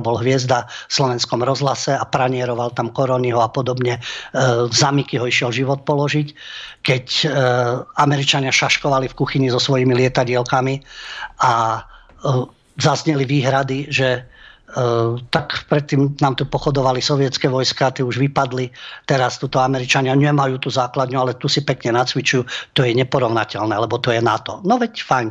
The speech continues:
to je jeho názor, ale vo verejnoprávnej inštitúcii by mal zaznieť aj iný názor, nielen to, že milujeme Mikyho a nato. A to im od deväťdesiateho ôsmeho trvá až dodnes, pričom sa to ešte stále viac a viac vyhrocuje, tieto názory.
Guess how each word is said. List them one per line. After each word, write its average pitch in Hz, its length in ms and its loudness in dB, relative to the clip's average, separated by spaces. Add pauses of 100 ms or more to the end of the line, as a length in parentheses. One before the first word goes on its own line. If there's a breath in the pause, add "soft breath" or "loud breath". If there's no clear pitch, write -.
to 131 80 -4
je 120 160 0
jeho 110 80 2
názor, 147 400 2 (480 loud breath)
ale 170 160 2
vo 226 80 4
verejnoprávnej 233 720 2
inštitúcii 220 560 -2
by 214 80 2
mal 202 160 4
zaznieť 196 400 2
aj 196 80 4
iný 190 160 6
názor, 131 400 2
nielen 147 320 2
to, - 80 0
že 139 160 2
milujeme 131 400 2
Mikyho 139 400 2
a 143 80 0
nato. - 400 -6 (320 loud breath)
A 156 240 0
to 247 240 2
im 214 240 2
od 170 240 2
deväťdesiateho 165 880 2
ôsmeho 139 640 0
trvá 147 400 2
až 127 240 -4
dodnes, 131 480 -6 (240 loud breath)
pričom 147 240 2
sa 156 160 0
to 156 160 0
ešte - 160 0
stále 170 400 0
viac 131 320 -6
a 139 80 -4
viac 123 240 -4
vyhrocuje, 113 640 -4 (320 loud breath)
tieto 117 240 0
názory. 104 480 0